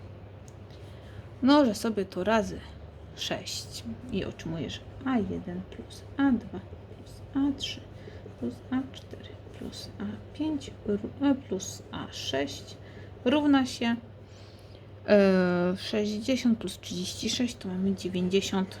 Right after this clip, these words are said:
sześć. I teraz tak, mamy wyliczyć A jeden. Mm,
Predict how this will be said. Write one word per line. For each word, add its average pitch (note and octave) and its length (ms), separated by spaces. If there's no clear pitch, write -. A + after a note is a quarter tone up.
sześć. - 520
I B3+ 160
teraz F#3 480
tak, - 300
mamy D4 260
wyliczyć G#3 580
A F3+ 100
jeden. E3+ 440
Mm, G3+ 420